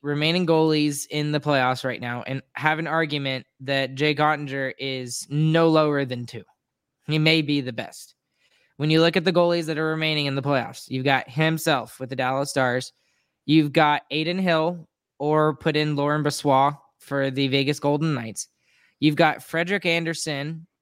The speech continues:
in for the Carolina Hurricanes, or Antti Raanta. And then you've got Sergei Bobrovsky for the Florida Panthers, which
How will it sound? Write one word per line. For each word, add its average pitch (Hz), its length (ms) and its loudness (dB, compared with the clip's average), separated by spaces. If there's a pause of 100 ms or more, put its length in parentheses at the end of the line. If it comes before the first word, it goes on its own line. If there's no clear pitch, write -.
in 151 240 0
for 147 320 2
the 139 400 0
Carolina 151 500 2
Hurricanes, 135 560 -2
or 131 220 0
Antti 147 300 -2
Raanta. 123 420 -4 (800)
And 147 160 4
then 156 400 2 (420)
you've 151 240 -4
got 143 380 2 (260)
Sergei 185 380 0
Bobrovsky 147 880 -2 (180)
for 147 180 -4
the 135 120 0
Florida 139 280 0
Panthers, 127 460 -4
which 127 220 -10